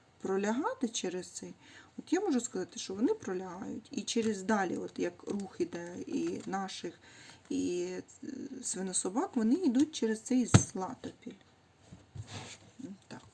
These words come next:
Дядечка якийсь дуже відомий, впливовий Златопіль, о, оркам продався.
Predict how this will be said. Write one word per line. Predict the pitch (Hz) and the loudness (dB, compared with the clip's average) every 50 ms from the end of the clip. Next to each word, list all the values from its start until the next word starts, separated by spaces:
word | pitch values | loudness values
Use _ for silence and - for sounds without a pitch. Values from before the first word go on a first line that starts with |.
| - - - - - - - - - - _ _ _ - _ - _ _ - - _ _ _ - - _ _ _ _ - _ _ _ _ - - - - _ - _ - - - - - - - _ _ _ _ _ - | -20 -20 -20 -20 -20 -20 -20 -20 -20 -20 _ _ _ -20 _ -20 _ _ -20 -20 _ _ _ -20 -20 _ _ _ _ -20 _ _ _ _ -20 -20 -20 -20 _ -20 _ -20 -20 -20 -20 -20 -20 -20 _ _ _ _ _ 0
Дядечка | 220 208 208 226 226 214 190 190 - - - - 202 | 2 6 8 8 6 6 4 0 -2 -2 -2 -2 -4
якийсь | 190 - - - - 190 185 - | -4 -4 -4 -4 -6 -6 -6 -4
дуже | - 196 196 - 190 | -6 -4 -2 -2 -4
відомий, | 175 180 185 170 190 185 180 180 185 180 | -2 -4 -6 -4 -4 -4 -4 -4 -6 -8
впливовий | - - - 190 180 175 180 175 170 175 175 | -10 -6 -4 -4 -2 -2 -2 -2 -2 -4 -6
Златопіль, | 175 - 202 202 214 - - - - - 190 190 185 | -4 -6 -6 -6 -6 -8 -10 -16 -10 -6 -4 -4 -4
о, | 214 247 247 247 247 - - - - - _ - | -4 -6 -6 -8 -10 -12 -18 -20 -20 -20 _ -6
оркам | - 175 180 190 - - 180 180 | -2 -2 -2 -2 -4 -8 -8 -8
продався. | - - 185 180 - 190 185 175 - - - - 196 | -6 -4 -4 -4 -2 -4 -4 -4 -4 -6 -6 -8 -12